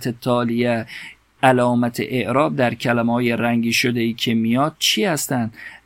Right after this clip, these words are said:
الحسنانه، الحسنانه چون مثناست، اسم مثناست. در حالت رفعی می‌گفتیم الف علامت رفع،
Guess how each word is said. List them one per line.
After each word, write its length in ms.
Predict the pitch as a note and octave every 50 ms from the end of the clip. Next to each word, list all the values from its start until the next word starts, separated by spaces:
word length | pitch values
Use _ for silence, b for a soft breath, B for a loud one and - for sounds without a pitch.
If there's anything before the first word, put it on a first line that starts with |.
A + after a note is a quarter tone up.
| _ -
الحسنانه، 1300 | C3 C#3 C3+ C3 - - - D3 C#3+ - - C#3 C#3 C#3 C3+ C3 C3 C3 B2+ B2+ C3+ D#3+ F3+ E3+ D3+ C#3+ C#3 B B B B B _ -
الحسنانه 1160 | - E3+ F#3 F#3+ F3+ - - F3+ F3 - - F#3+ F3+ F3 F3 F3 E3+ E3+ E3+ E3 E3+ E3+ E3 - -
چون 220 | - - E3 E3
مثناست، 920 | F3+ E3 C#3+ B2+ B2 B2 B2 - - B2+ B2 A#2+ A#2+ B2 A#2 A2+ - - -
اسم 280 | C#3+ B2+ - - C3+ C3
مثناست. 680 | A#2+ A#2 A2+ - - B2 A#2 A2+ A2+ A2 A2+ - -
در 140 | B2 B2 A#2+
حالت 360 | A#2+ B2 B2 B2+ B2+ A#2 -
رفعی 720 | C3+ B2+ B2+ A#2+ B2 A#2+ - - - D3 D3+ E3 G3+ A3 B B B B B _
می‌گفتیم 600 | C#3 C3+ B2 A2+ C#3 C#3+ - - - F3 F#3 G#3 - _ _ _ -
الف 500 | C3 C3+ C3 C#3 D3+ D3+ C3+ - - - - _ _ -
علامت 920 | C#3 C3+ B2+ B2 A#2+ A#2 A2+ A#2+ B2 B2+ B2+ - - D#3 D#3 F3 G3 A3 B B B B B B B B _ -
رفع، 680 | - C#3 C#3 C3+ B2+ - - - - - C#3 A2+ G#2+